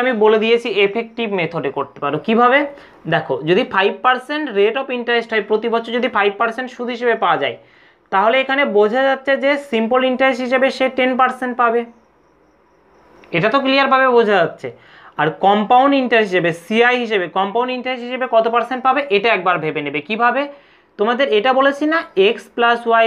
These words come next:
plus xy by hundred, এটা দু বছরের কম্পাউন্ড ইন্টারেস্টের ক্ষেত্রে, এফেক্টিভ মেথডের ক্ষেত্রে বলে দিয়েছিলাম। আর এই মেথডটা তুমি যদি মনে মনেই ক্যালকুলেশন করতে পারবে, আমি বলেছি কিভাবে।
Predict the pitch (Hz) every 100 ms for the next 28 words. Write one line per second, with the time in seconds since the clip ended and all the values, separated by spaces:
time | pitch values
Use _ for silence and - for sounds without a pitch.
0 | 233 220 220 214 - 190 190 220 220 214
1 | 214 208 196 196 196 190 - _ _ _
2 | _ - 170 220 196 208 214 208 226 233
3 | 214 208 220 220 208 208 202 214 214 214
4 | 202 196 202 208 - 196 196 196 190 190
5 | 185 190 180 175 170 175 175 151 156 -
6 | - - - - 151 160 185 214 254 254
7 | 277 285 285 269 269 254 285 285 226 214
8 | 226 240 247 254 233 220 240 233 226 226
9 | 226 220 214 208 214 196 196 196 196 185
10 | 226 240